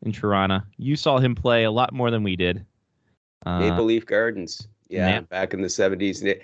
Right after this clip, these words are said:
Speaker 2: Can I just say right off the bat, uh, twenty twenty-three or twenty twenty-two, I hope twenty twenty-three does not take away any more of my hockey heroes from the seventies and early eighties like twenty twenty-two has. Twenty twenty-two can fuck right off as far as that goes.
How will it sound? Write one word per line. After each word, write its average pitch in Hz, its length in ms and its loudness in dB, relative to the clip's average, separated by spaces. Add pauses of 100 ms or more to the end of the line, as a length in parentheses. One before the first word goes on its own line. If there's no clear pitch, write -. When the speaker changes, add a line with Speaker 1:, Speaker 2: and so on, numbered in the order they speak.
(320)
Speaker 2:
Can 135 160 4
I 208 120 6
just 240 200 0
say 185 200 2
right 156 160 4
off 156 240 2
the 113 80 -4
bat, 123 480 2
uh, 117 220 2
twenty 160 300 -4
twenty-three 160 640 -4
or 165 140 0
twenty 208 220 -2
twenty-two, 180 500 -2
I 139 80 2
hope 220 140 2
twenty 214 240 0
twenty-three 160 640 -2
does 107 160 -8
not 151 240 -6
take 135 180 0
away 120 320 2
any 113 140 0
more 107 200 -2
of 104 60 -4
my 101 160 -4
hockey 98 380 -4
heroes 95 400 -2
from 92 220 -6
the 80 60 -4
seventies 92 460 -2
and 92 100 -6
early 92 280 -2
eighties 90 320 -4 (400)
like 107 260 2
twenty 104 300 0
twenty-two 95 500 -6
has. 87 460 -6 (320)
Twenty 233 180 0
twenty-two 147 400 0
can 113 140 -6
fuck - 360 -8
right 101 220 0
off 92 240 -2
as - 100 -14
far 87 220 -2
as 76 80 -10
that 80 240 -2
goes. - 360 -12